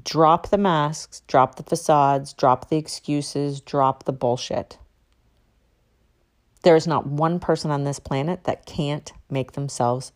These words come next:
feel better. Our brains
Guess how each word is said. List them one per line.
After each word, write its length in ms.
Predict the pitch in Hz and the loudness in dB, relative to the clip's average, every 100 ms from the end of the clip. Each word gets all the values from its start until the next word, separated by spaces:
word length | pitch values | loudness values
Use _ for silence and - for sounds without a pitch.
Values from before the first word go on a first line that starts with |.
| _ | _
feel 180 | 123 113 | -6 -6
better. 380 | - - - 135 _ _ _ _ _ _ _ _ _ _ _ _ _ _ _ _ _ _ _ _ _ _ _ _ _ _ _ | -6 -8 -10 -14 _ _ _ _ _ _ _ _ _ _ _ _ _ _ _ _ _ _ _ _ _ _ _ _ _ _ _
Our 140 | 165 160 | 2 2
brains 800 | 139 160 180 180 131 127 135 | 0 0 2 0 0 -4 -8